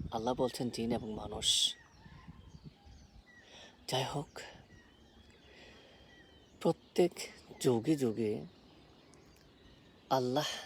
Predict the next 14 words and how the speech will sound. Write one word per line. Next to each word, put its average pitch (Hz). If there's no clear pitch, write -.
দয়া 117
করে 117
প্রত্যেক -
যুগে 120
যুগে, 113
কি 139
বললাম, 135
অতীতে 123
আদম 127
থেকে 135
শুরু 110
করে 113
এ 123
পর্যন্ত 107